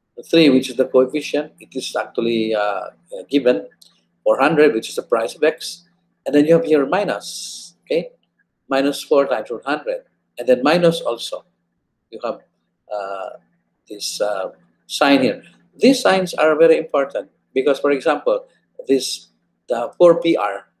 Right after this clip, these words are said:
price of related goods, okay? If the price of related goods, i-, if it is a, uh, you know, either a substitute or a complement, it, the, the sign will matter, no? The sign will matter, no?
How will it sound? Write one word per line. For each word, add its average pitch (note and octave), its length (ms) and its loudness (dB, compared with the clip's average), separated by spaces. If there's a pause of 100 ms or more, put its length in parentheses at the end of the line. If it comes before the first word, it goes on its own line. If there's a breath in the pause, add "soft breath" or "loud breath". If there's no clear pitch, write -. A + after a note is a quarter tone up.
(440)
price E3 440 2
of C3 200 0
related C#3+ 500 -2
goods, - 480 -10 (220)
okay? E3 440 -4 (540)
If C#3 160 2 (680)
the B2+ 60 -8
price A3+ 280 0
of D3+ 140 -4
related D#3 420 0
goods, D3+ 400 4
i-, B2 240 -2 (260)
if C3 140 0
it E3 140 0
is D3+ 280 -4
a, A2+ 380 -2
uh, G#2 180 -6 (500)
you - 100 2
know, G#2+ 240 -2 (420)
either B2 160 4
a A2+ 60 2
substitute - 640 -2 (140)
or A2+ 100 -2
a A2+ 40 -4
complement, D#3 680 -4 (720)
it, C3 180 -2 (380)
the, B2+ 240 -2
the B2+ 100 0
sign D#3+ 320 2
will B2 220 4
matter, B2 480 -2
no? E3 200 -10
The G#2+ 120 -6
sign C3 320 -4
will G#2+ 160 -4
matter, G#2 420 -8 (160)
no? - 120 -20